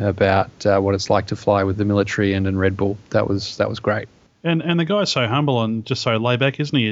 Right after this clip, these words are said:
Speaker 2: It's certainly not what I expected from, uh, someone with his flying experience, and, uh, he's, uh, he's obviously at the top of his game and has been for a long time. Uh,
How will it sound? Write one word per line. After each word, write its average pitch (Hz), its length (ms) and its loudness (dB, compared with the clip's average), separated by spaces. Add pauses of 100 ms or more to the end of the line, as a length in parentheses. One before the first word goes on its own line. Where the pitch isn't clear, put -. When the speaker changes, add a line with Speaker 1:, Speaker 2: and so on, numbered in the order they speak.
(120)
Speaker 2:
It's 117 140 -6
certainly 165 280 0
not 131 160 2
what 117 100 2
I 113 140 4
expected 113 500 -4
from, 110 260 -2
uh, 104 140 0
someone 113 320 0
with 110 160 -2
his 113 180 0
flying 113 360 2
experience, 113 580 0
and, 110 260 0
uh, 107 180 2
he's, 113 220 -2
uh, 123 60 4
he's 110 300 0 (160)
obviously 117 460 2
at 104 60 -4
the 110 100 -6
top 131 200 0
of 110 100 0
his 104 200 0
game 120 260 2
and 101 80 -2
has 113 180 0
been 110 200 -2
for 113 80 -4
a 110 80 0
long 113 200 0
time. 113 420 0 (260)
Uh, 139 100 2